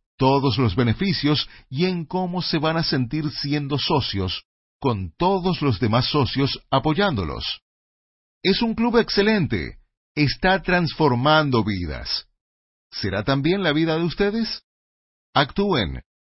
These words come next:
contacten a la persona que les dio esta serie de C Ds y afíliense a nuestro club,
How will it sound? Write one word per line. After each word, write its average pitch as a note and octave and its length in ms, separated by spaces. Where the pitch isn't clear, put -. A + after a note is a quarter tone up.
contacten D#3+ 840
a E3+ 60
la D3+ 140
persona D3 640
que C3+ 100
les F#2 220
dio B2 240
esta A2 280
serie B2 460
de B2 140
C G2+ 160
Ds A#2 340
y C3 220
afíliense F3+ 880
a D#3 60
nuestro D3+ 340
club, A#2+ 400